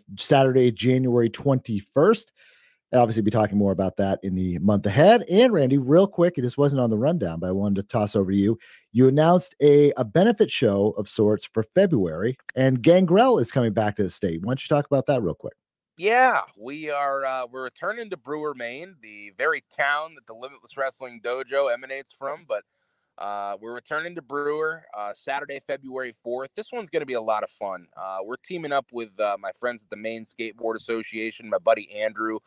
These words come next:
Speaker 2: who's one of the heads of that project. They are, uh, doing the most for skateboarders in Maine, where there hasn't been much done for them at all in terms of parks or restoration or, uh, you know,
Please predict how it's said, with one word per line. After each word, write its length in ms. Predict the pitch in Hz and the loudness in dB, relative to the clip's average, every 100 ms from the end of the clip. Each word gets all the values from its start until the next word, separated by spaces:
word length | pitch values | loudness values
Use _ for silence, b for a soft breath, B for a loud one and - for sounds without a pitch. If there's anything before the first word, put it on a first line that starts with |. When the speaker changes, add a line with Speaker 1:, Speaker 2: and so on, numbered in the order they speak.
| b b b | b b b
Speaker 2:
who's 180 | 107 101 | -12 -2
one 140 | 113 | -2
of 60 | 110 | 0
the 80 | 98 | 2
heads 260 | 110 107 | 2 2
of 80 | 101 | 0
that 220 | 104 104 | 0 0
project. 540 | - 104 104 101 104 _ | -2 -2 -2 -6 -12 _
They 200 | 98 101 | -12 -8
are, 380 | 95 98 95 95 _ _ _ _ - | -8 -6 -8 -10 _ _ _ _ -14
uh, 360 | 80 82 80 - | -10 -10 -12 -10
doing 260 | 147 202 175 | -6 -6 -6
the 60 | |
most 480 | 131 127 123 110 - | -2 0 0 -4 -16
for 100 | 110 | -16
skateboarders 760 | 98 - 113 98 104 107 101 104 | -16 -12 -12 -10 -10 -10 -12 -16
in 140 | 95 | -14
Maine, 380 | 98 95 90 90 | -12 -12 -12 -10
where 100 | 90 | -6
there 140 | 90 | -2
hasn't 280 | 104 104 104 | -2 -2 -4
been 300 | 98 98 95 95 | -4 -4 -10 -2
much 300 | 101 - - | -2 0 -2
done 240 | 98 98 | -4 -6
for 120 | 98 | -10
them 220 | 95 95 | -8 -6
at 60 | 95 | 0
all 240 | 95 95 | 2 0
in 60 | 92 | -4
terms 280 | - 98 92 | -10 -10 -12
of 120 | - | -8
parks 420 | - 101 - - | -2 -2 -4 -12
or 260 | 95 90 87 _ _ _ _ | -12 -10 -12 _ _ _ _
restoration 920 | 107 110 - 101 104 110 - 117 110 104 | -2 -2 -4 -8 -8 -8 -12 -14 -14 -14
or, 340 | 92 90 90 | -14 -12 -10
uh, 300 | 87 87 85 | -10 -10 -12
you 160 | 78 98 | -14 -14
know, 200 | 87 | -16